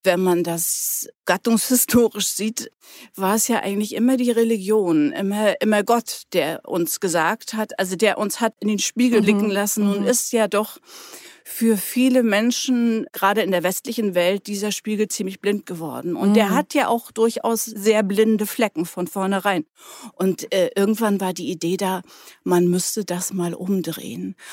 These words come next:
Speaker 1: Man müsste eigentlich von wirklich unseren Mitgeschöpfen, man müsste aus der Perspektive der Tiere, äh, schauen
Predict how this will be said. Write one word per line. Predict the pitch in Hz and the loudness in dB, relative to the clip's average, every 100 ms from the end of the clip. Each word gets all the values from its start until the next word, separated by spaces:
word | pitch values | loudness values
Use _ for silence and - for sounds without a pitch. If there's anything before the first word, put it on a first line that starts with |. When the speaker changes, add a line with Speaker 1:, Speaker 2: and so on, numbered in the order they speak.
| - | -2
Speaker 1:
Man | 190 185 | 2 4
müsste | 185 208 - 233 | 4 2 0 0
eigentlich | - 202 214 208 226 - | 0 0 0 -2 -4 -6
von | - 202 196 - | -6 -4 -4 -8
wirklich | 180 226 262 226 - | 0 0 2 -6 0
unseren | 208 196 180 175 | 0 0 -2 -2
Mitgeschöpfen, | 180 269 _ - 196 - 190 - - 190 | 2 0 _ -8 -6 -4 -6 -8 -6 0
man | 185 | 2
müsste | 196 220 - | 2 0 -2
aus | 180 190 | -2 -4
der | 196 | -8
Perspektive | - 202 180 - 175 - - 277 269 262 | -4 -4 -4 -6 -8 -6 0 0 2 0
der | 240 | 0
Tiere, | - - 262 226 120 120 - - | -2 -2 0 0 -4 -10 -10 -6
äh, | 165 160 175 | -4 -2 -4
schauen | - 185 170 214 | -4 -2 0 0